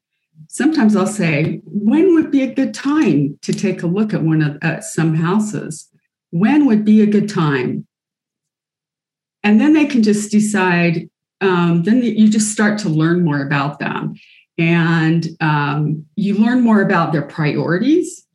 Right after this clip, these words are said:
maybe other things they've got going on in the family. You know, you hear the talk, "Well, so-and-so has dance, so-and-so has, you've got meetings late, you'll be out of town."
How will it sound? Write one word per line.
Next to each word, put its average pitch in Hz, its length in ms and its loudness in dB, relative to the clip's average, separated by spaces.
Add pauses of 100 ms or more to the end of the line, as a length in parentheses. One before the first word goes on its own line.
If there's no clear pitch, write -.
(160)
maybe 196 260 2
other 180 180 2
things 190 260 0
they've 180 180 0
got 160 220 -4
going 165 240 0
on 156 160 2
in 139 80 0
the 151 60 -4
family. 143 360 -2
You 170 160 0
know, 147 100 0
you 143 120 0
hear 156 280 -2
the 143 120 -2
talk, - 360 -8 (380)
"Well, 156 100 -4
so-and-so 185 600 0
has 170 220 -2
dance, 170 580 0
so-and-so 170 560 -2
has, 160 560 -2 (300)
you've 196 160 -2
got 180 220 0
meetings 180 420 2
late, 175 340 2
you'll 170 140 0
be 165 120 0
out 160 120 0
of 170 80 -4
town." 156 640 0